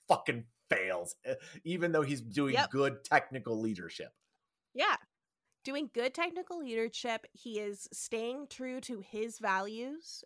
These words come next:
Speaker 2: uh, which are values of, of nonviolence
Speaker 1: Yeah.
Speaker 2: and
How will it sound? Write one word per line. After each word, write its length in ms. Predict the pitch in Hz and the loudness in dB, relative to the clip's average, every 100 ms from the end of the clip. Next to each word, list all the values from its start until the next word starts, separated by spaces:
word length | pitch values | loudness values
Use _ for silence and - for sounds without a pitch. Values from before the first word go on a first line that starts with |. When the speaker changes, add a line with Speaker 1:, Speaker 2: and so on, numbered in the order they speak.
| - | -2
Speaker 2:
uh, 260 | 208 202 | 2 2
which 260 | 196 202 214 | 0 -4 -2
are 180 | 196 196 | 0 0
values 460 | 196 185 196 196 | 2 0 0 -6
of, 140 | 185 170 _ - | -8 -12 _ -10
of 160 | 196 180 _ 196 | -8 -8 _ -2
nonviolence 1120 | 185 190 190 165 196 190 220 156 - - - | 0 0 0 -2 0 0 -2 -2 -6 -8 -8
Speaker 1:
Yeah. 240 | 208 190 190 | -6 -4 -6
Speaker 2:
and 220 | 190 | -8